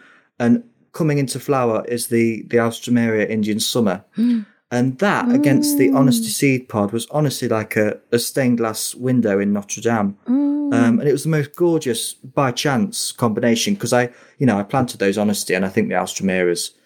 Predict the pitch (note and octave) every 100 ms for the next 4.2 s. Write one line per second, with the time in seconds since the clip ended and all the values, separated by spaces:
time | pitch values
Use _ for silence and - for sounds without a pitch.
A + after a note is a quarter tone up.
0 | _ _ - F#2 E2 F2+ F#2 F2+ F#2+ -
1 | G2+ G2 - F2+ - F2+ - - F#2 -
2 | - E2+ - - - F#2+ F#2 F2 - F2
3 | - _ _ - _ - F#2 G#2 G2 -
4 | -